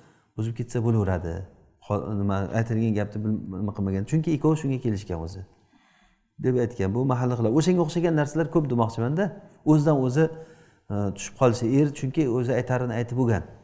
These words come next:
O'zi to'rt oy, to'rt oydan ziyod qo'shilmayman degani bu taloqsan degani bo'ladi. Agar shu qo'shilmasda turib bersa agar. Turib berishini keyin bilamiz, o'sha to'rt oy o'tgandan keyin bilamiz, deyiladi-da. Demak, bunday bo'layotgan bo'lsa, o'sha mutolaba shart bo'lmay qoladi.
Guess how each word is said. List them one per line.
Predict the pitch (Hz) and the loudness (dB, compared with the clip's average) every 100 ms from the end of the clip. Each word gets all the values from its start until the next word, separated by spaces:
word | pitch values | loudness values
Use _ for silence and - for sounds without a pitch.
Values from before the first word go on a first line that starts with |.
| - _ _ - - | -20 _ _ -18 -8
O'zi | 117 | -4
to'rt | 143 139 | 0 2
oy, | 135 123 135 - | 4 4 2 -8
to'rt | - 120 127 | -6 -4 -2
oydan | 123 127 | 0 0
ziyod | 120 135 113 | 2 2 2
qo'shilmayman | 131 127 135 127 120 113 | -2 2 6 8 8 6
degani | 113 120 165 | 4 2 0
bu | 151 | -2
taloqsan | 120 113 110 113 | 0 -2 0 0
degani | 113 107 95 | 2 0 0
bo'ladi. | 92 87 85 87 92 _ _ _ 110 | 0 -2 -4 -8 -10 _ _ _ -2
Agar | 110 117 | 0 0
shu | 120 | -2
qo'shilmasda | - 117 117 110 101 - | -8 -6 -4 -4 -4 -8
turib | - 113 | -4 -2
bersa | 110 95 80 | -2 -2 -6
agar. | 85 85 - _ _ _ _ - | -6 -8 -12 _ _ _ _ -2
Turib | 135 | 2
berishini | 131 120 120 151 160 | 4 4 2 -4 -2
keyin | 143 139 | -2 0
bilamiz, | 131 117 98 - | 4 4 2 -2
o'sha | 101 - | -8 -8
to'rt | - 117 120 | -8 -4 -2
oy | 110 | -2
o'tgandan | 104 104 104 104 | 0 -2 -2 -4
keyin | 131 117 | -4 -2
bilamiz, | 95 92 85 | 0 -2 -2
deyiladi-da. | 90 82 - - 180 - - - - _ _ _ _ _ | -4 -4 -6 -4 -6 -6 -20 -20 -20 _ _ _ _ _
Demak, | 131 175 | 6 8
bunday | 165 185 | 10 10
bo'layotgan | 175 175 175 165 | 10 8 6 6
bo'lsa, | 156 151 202 | 6 6 4
o'sha | 170 170 | 6 4
mutolaba | 143 151 147 143 151 | 4 4 4 4 4
shart | 143 139 | 2 0
bo'lmay | 123 95 | -2 0
qoladi. | 85 82 | -2 -4